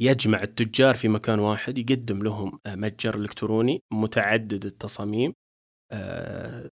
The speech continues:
بأقل التكاليف، بل أقل تكلفة موجودة بالسوق السعودي الآن. آه، أجزم لك هالكلام.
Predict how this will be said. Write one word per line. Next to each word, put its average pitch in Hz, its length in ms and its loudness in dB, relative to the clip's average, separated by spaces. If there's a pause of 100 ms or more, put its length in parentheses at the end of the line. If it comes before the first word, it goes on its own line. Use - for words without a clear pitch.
(140)
بأقل 120 600 2
التكاليف، 120 440 0
بل 135 200 4
أقل 139 560 2
تكلفة 127 460 0
موجودة 110 380 0
بالسوق 107 360 -2
السعودي 101 520 -4
الآن. - 200 -12 (520)
آه، 117 200 0
أجزم 120 320 6
لك 104 180 0
هالكلام. - 280 -8